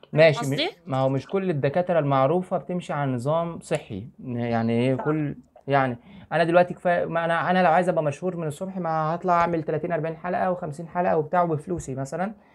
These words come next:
Speaker 1: وأطلع أعمل حلقات كتير الناس
Speaker 2: مم.
Speaker 1: هتشوفني، آه، ده، ده دكتور مشهور، لكن هو دافع فلوس عشان يطلع. بس أنا الحمد لله رب العالمين عمري ما دفعت فلوس عشان أطلع في حلقة. وده ميزتي يعني. أنا كنت طالع مثلًا في، في عشر، خمستاشر، عشرة، خمستاشر حلقة، بس عمري ما دفعت فلوس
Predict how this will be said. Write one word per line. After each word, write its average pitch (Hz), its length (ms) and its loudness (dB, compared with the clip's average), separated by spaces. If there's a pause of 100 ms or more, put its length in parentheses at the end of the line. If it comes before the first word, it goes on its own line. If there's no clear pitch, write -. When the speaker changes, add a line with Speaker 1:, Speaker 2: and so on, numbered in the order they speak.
(200)
Speaker 1:
وأطلع 160 260 0
أعمل 165 180 -2
حلقات 156 320 -4
كتير 175 220 -4
الناس 175 200 -2
Speaker 2:
مم. 214 100 -6
Speaker 1:
هتشوفني، 196 440 -4 (240)
آه، 147 160 6
ده، 135 320 4
ده 131 140 2
دكتور 131 280 -6
مشهور، 170 360 -4
لكن 185 200 -2
هو 185 80 -2
دافع 190 220 -2
فلوس 190 280 -8
عشان 160 280 -8
يطلع. 147 360 -4 (100)
بس 147 160 0
أنا 185 120 6
الحمد 180 220 -4
لله 175 100 2
رب 170 120 -2
العالمين 170 400 0 (180)
عمري 185 200 4
ما 170 80 2
دفعت 175 300 2
فلوس 170 220 -10
عشان 165 180 -8
أطلع 147 220 -4
في - 120 -18
حلقة. - 200 -6 (640)
وده 151 500 4
ميزتي 135 360 -4
يعني. 110 140 -10 (260)
أنا 160 180 4
كنت 151 260 -2
طالع 170 220 6
مثلًا 175 340 0
في، 147 260 -2
في 147 120 -6
عشر، 170 260 0
خمستاشر، 170 520 -8
عشرة، 170 220 -2
خمستاشر 156 340 -6
حلقة، 180 260 4
بس 147 200 -2
عمري 180 180 -2
ما 160 80 0
دفعت 175 320 -2
فلوس 190 360 -6